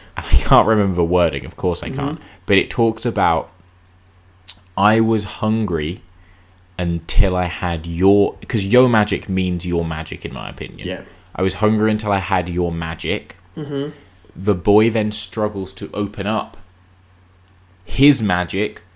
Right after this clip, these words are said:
Speaker 1: or
Speaker 2: Mm-hmm.
Speaker 1: your magic and then dies.
Speaker 2: Right.
Speaker 1: Um, and I thought, well, if you look at the traumatic events that happened in Wanda's life, you have the,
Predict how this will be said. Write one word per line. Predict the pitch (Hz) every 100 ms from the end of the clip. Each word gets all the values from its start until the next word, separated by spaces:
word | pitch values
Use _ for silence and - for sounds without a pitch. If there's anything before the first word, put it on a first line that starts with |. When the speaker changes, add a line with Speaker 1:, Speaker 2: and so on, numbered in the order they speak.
| -
Speaker 1:
or | 101 92
Speaker 2:
Mm-hmm. | 87
Speaker 1:
your | 90 101 104
magic | 85 - - 92 - - _ _ -
and | 95 92
then | 87 87 85 82
dies. | 87 80 50 50 - - _ _ _ _ _ -
Speaker 2:
Right. | -
Speaker 1:
Um, | 104 104 107 107 - _ _
and | 120 120
I | 123
thought, | 143 131 135
well, | 143 123
if | 156
you |
look | 170 190
at | 156
the | 139
traumatic | - - 139 131 127 117
events | 104 120 107
that | - 95
happened | 107 107 95
in | 87
Wanda's | 87 80 69
life, | 73 85 92
you |
have | 87 -
the, | 80